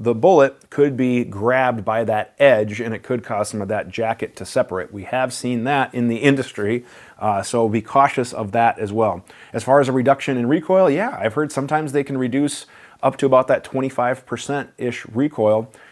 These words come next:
so that is something to consider. But there's no free lunch, uh, versus a, you know, dedicated comped gun versus a aftermarket modified gun. So keep those things in mind as you're choosing to modify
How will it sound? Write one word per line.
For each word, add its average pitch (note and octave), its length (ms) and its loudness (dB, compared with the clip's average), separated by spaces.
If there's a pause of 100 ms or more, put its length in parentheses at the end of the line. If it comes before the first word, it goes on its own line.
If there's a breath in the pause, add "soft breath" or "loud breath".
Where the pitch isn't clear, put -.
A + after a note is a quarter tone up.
so A#2 240 0
that A#2 200 0
is C3 100 2
something B2 320 -2
to G#2 80 -4
consider. G2 640 -4
But G2+ 160 -6
there's A#2 240 0
no D3+ 140 6
free E3+ 240 4
lunch, B2 400 -2 (320 soft breath)
uh, G#2+ 200 -4
versus A#2 560 -4
a, G#2+ 220 -2
you G#2 180 -8
know, G#2 100 -4
dedicated G#2+ 540 0
comped - 360 -10
gun G#2 400 -6 (260 soft breath)
versus G#2 380 -4
a G#2 280 -4
aftermarket G#2 560 -6
modified F#2 540 -10
gun. D2+ 180 -12
So - 160 -12
keep A#2+ 240 -6
those B2 180 0
things A2+ 220 -6
in A2 80 -4
mind G#2+ 260 -6
as G2 220 -10
you're G#2 80 -8
choosing A2 360 -6
to G#2 100 -12
modify G2 640 -2